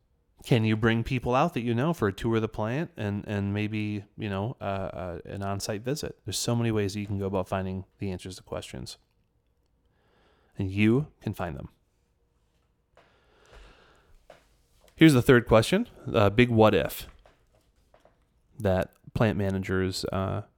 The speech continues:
experience when they're new. Programs are great and all, but what if everyone hasn't actually been trained? Okay, so this is kinda like the last question, uh, you know,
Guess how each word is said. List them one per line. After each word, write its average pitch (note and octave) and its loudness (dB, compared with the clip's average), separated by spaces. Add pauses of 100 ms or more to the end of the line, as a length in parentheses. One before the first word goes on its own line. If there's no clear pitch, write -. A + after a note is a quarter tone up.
(240)
experience - -4
when G#2+ -2
they're F#2+ -2
new. A2+ -4 (2250)
Programs D3+ 6
are A2 2
great A2+ 2 (420)
and G#2+ 0
all, E2+ -4 (760)
but A#2 6
what A2 6
if D#3+ 0 (160)
everyone G2+ 0 (1400)
hasn't A2 -2
actually F#2+ -6
been F2+ -4
trained? D#2 -12 (760)
Okay, A#2+ 4
so A2+ 6
this E3 8
is C3+ 6
kinda C#3 4
like C3+ 6
the - 0
last G2+ 4
question, G2+ -6
uh, G2 2
you A2+ -2
know, F#2 0